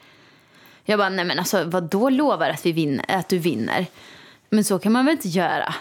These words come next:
De bara, "Jo, jo, alltså, jag säger till jurymedlemmarna att, eh, rösta på dig bara. Eh, vi, vi, jag kan garantera att du vinner",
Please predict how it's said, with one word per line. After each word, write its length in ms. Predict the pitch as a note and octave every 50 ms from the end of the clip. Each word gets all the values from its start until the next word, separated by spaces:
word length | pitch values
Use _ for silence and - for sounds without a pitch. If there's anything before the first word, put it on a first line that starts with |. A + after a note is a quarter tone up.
| - _ _ - - - - - - _ _ _ _
De 140 | - B3 A#3
bara, 100 | A3+ G3+
"Jo, 280 | F3+ F#3+ C4 C#4+ C4+
jo, 140 | A#3+ G#3+ F#3
alltså, 240 | E3 F#3 F3+ - A3+ G#3+ G3+ G3+ F#3 F3+ - - - C2 - - -
jag 220 | - G#3 G#3+ G#3
säger 180 | G3 - C4+ B3+
till 200 | C4 - G3+ F#3+
jurymedlemmarna 800 | G#3 A3 G#3 F#3+ F#3 F3 E3+ F3 F#3 G#3 A#3 A#3+ A3 G3 F3 E3+
att, 260 | E3+ D#3+ - _ -
eh, 60 | F#3
rösta 340 | F3 E3+ F3 F3+ - - F3
på 120 | D3+ F3 E3
dig 160 | G#3 B3 B3
bara. 280 | A3 G3+ D3+ C3 - - - - _ _ _ _ _ _ _ -
Eh, 280 | - F#3 F3+ F3+ F3+
vi, 220 | E3+ G#3 A#3 A3+ - G3+
vi, 320 | G3 G#3+ G#3+ - F3+ G#3+
jag 120 | A3 A3
kan 140 | A3 A#3+ A#3
garantera 440 | A#3+ A#3 G#3+ G3+ F3 G#3 A#3 G#3+ F#3+
att 80 | E3 -
du 80 | F3
vinner", 380 | E3+ G3 G3+ F3+ D#3+ - -